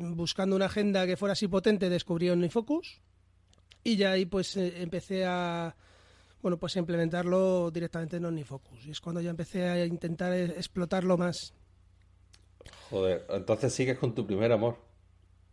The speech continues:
Speaker 1: Sí, sí, yo probé, ya lo he comentado otras veces, probé otras, otras opciones, eh,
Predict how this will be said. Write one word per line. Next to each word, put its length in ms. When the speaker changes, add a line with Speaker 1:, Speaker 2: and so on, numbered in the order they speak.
Speaker 1:
Sí, 280
sí, 260
yo 760
probé, 680
ya 140
lo 80
he 20
comentado 280
otras 180
veces, 240
probé 640
otras, 580
otras 640
opciones, 800
eh, 280